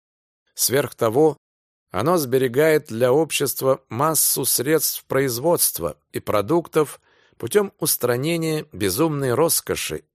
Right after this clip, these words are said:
и мотовства господствующих теперь классов и их политических представителей. Возможность обеспечить всем членам общества путём общественного производства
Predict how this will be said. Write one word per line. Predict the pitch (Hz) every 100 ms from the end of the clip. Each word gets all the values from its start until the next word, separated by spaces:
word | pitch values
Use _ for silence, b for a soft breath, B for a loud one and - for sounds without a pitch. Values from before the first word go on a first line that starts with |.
| -
и | 110
мотовства | 117 - 95 - - 107 151 135 _ _ _ _
господствующих | 101 127 139 - 170 - - 143 120 135 -
теперь | 110 131 113
классов | - 127 156 - 143 123 - -
и | 98 127
их | - _
политических | 98 95 - 110 101 - 101 -
представителей. | - 90 - - 85 71 - - - - _ _ _ _ _ _ _
Возможность | 95 113 170 208 156 160 - -
обеспечить | 131 120 120 - 156 151 143 135
всем | - - 143 131
членам | - 131 135 123 123
общества | 147 - 95 - 85 78 - _ _
путём | - 85 147 147
общественного | - 107 - 131 113 - 113 110
производства | 104 107 104 98 143 139 - 127 127